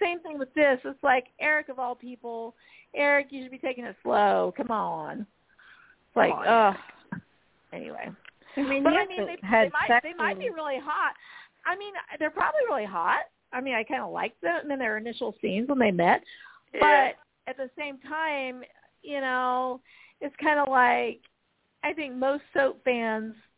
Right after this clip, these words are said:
Speaker 1: you know, you can get that on any show you wanna watch on Netflix or whatever. I like the fact that they built the role. I like, we like to watch the relationships build,
Speaker 4: Build,
Speaker 1: you know, the
Speaker 4: yeah.
Speaker 1: romance build.
Speaker 2: Mm-hmm.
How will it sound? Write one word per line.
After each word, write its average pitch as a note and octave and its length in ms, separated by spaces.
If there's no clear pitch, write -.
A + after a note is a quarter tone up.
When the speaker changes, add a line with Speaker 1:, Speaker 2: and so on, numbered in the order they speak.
Speaker 1:
you C4+ 140
know, C4 100
you E4 180
can E4 140
get C#4+ 240
that B3+ 220
on A3 180
any B3 540
show A#3+ 100
you G3+ 160
wanna F#3+ 180
watch F3+ 420
on F3 520
Netflix G#3 300
or G3+ 60
whatever. G#3+ 340
I D4 140
like D4 360
the A#3+ 100
fact A#3 320
that B3 200
they G#3 140
built G#3+ 280
the F#3 100
role. F3+ 320
I A#3+ 80
like, C4 180
we C4 200
like B3+ 260
to A#3 80
watch G#3+ 260
the G#3 240
relationships G#3+ 880
build, - 420
Speaker 4:
Build, - 180
Speaker 1:
you F3 280
know, F3+ 100
the B3+ 80
Speaker 4:
yeah. B3+ 120
Speaker 1:
romance A#3 340
build. E3 300
Speaker 2:
Mm-hmm. D3 360